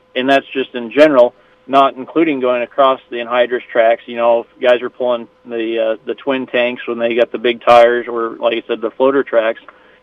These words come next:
it's been really hard to get those planters in the ground with the, the ground conditions. So guys that have had the downforce have had really good luck with that and are really excited that, you know, they're not having to slow down and wait for some rain to soften up the ground a little bit.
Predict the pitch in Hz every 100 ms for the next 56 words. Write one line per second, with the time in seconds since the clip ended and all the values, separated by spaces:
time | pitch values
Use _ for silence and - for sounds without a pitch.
0 | _ 123 117 135 127 135 131 - 147 139
1 | 127 127 123 - 127 123 120 120 117 113
2 | 123 123 123 120 _ 127 110 - 117 113
3 | 110 123 117 123 135 120 113 113 117 113
4 | 120 113 - _ _ _ - - 143 139
5 | 127 - 135 135 131 123 127 - 123 -
6 | 117 117 117 127 127 120 117 120 123 -
7 | 117 120 120 120 - 117 113 113 113 117
8 | 113 123 123 110 - 120 120 113 113 _
9 | 123 117 113 113 123 120 107 117 117 113
10 | 110 - 127 120 117 113 113 120 117 -
11 | 120 117 113 _ _ - 113 120 123 120
12 | 120 - 117 110 - 120 117 117 - 110
13 | 113 120 120 113 110 107 113